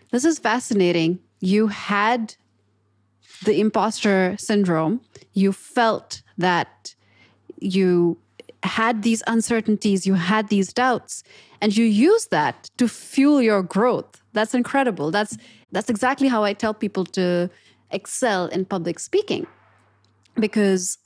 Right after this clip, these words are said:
they have nerves, and it's natural to have those nerves. And you have those nerves, but what you really can do is that use those nerves to fuel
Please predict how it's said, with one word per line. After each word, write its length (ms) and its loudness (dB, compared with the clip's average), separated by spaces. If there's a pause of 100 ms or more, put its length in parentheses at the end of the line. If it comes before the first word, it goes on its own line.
(100)
they 180 0
have 260 0
nerves, 600 0 (120)
and 100 2
it's 160 0
natural 680 0
to 120 -2
have 320 -4
those 240 -6
nerves. 500 0 (640)
And 400 2
you 60 2
have 340 0
those 240 0
nerves, 340 0
but 180 -4
what 220 -4
you 80 2
really 360 4
can 280 2
do 540 4
is 180 -4
that 540 -2 (500)
use 300 4
those 260 2
nerves 300 2
to 140 0
fuel 720 2